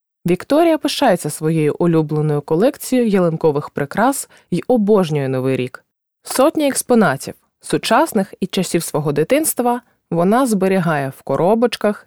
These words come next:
ящиках, склянках і глечиках, вдома й на роботі. І щоразу радо демонструє скарби всім охочим. Більшість друзів дівчини готуються до Нового року похапцем,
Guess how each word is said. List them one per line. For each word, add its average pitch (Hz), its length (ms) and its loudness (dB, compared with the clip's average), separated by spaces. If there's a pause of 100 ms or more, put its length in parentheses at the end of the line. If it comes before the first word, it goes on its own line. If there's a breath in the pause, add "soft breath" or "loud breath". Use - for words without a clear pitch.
ящиках, 180 800 -2
склянках 190 760 -2
і 185 60 0
глечиках, 175 680 -2 (240)
вдома 262 640 0
й 208 160 0
на 185 160 2
роботі. 151 520 -2 (500)
І 165 80 0
щоразу 226 800 2
радо 220 380 2
демонструє 170 600 0
скарби 170 640 0
всім 226 300 0
охочим. - 460 -4 (680)
Більшість 202 500 2
друзів 156 420 0
дівчини 151 560 0 (100)
готуються 165 600 2
до 165 120 2
Нового 165 420 0
року 277 260 2
похапцем, 135 760 -2